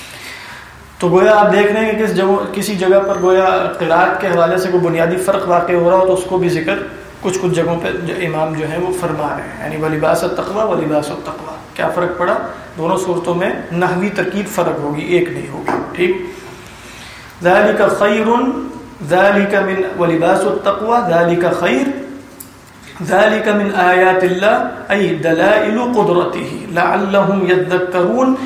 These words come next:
فیؤمنون فیہ، التفات عن الخطاب،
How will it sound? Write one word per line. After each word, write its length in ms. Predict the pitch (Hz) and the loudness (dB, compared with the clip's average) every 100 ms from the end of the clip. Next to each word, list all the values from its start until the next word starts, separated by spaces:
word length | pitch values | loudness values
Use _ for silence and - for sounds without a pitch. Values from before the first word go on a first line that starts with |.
| - - - | -10 -12 -2
فیؤمنون 920 | 185 185 262 254 196 196 202 220 226 202 190 | 2 4 4 2 2 4 4 2 2 2 0
فیہ، 460 | 208 208 170 185 - - - - 185 | 0 0 0 -2 -4 -8 -14 -4 2
التفات 880 | 185 165 175 160 - 190 190 175 196 | 2 2 -2 -4 2 4 4 4 2
عن 500 | 226 202 170 165 180 | 0 0 0 0 0
الخطاب، 720 | 208 - 180 165 151 - | -2 -2 -4 -4 -4 -6